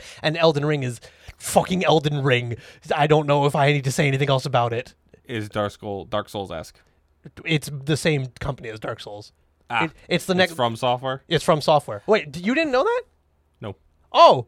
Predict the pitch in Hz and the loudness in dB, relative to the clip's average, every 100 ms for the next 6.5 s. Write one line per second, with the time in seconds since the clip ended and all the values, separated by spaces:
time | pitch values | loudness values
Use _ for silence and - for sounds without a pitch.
0 | _ _ _ _ 190 220 170 214 208 208 | _ _ _ _ 4 6 8 8 6 4
1 | 190 160 190 156 196 170 175 139 151 151 | 2 2 0 4 4 4 4 2 2 -2
2 | - 165 143 135 135 143 123 113 101 110 | 0 -2 0 -2 -4 -8 -10 -10 -10 -14
3 | _ _ _ 156 143 143 135 165 190 202 | _ _ _ -2 0 0 2 2 2 0
4 | 190 190 _ _ 156 147 156 135 170 175 | 0 -2 _ _ -2 0 0 0 2 2
5 | 147 156 156 156 _ _ - 143 139 135 | 4 4 4 0 _ _ -4 -2 2 2
6 | 135 131 131 123 123 | 2 0 0 0 -4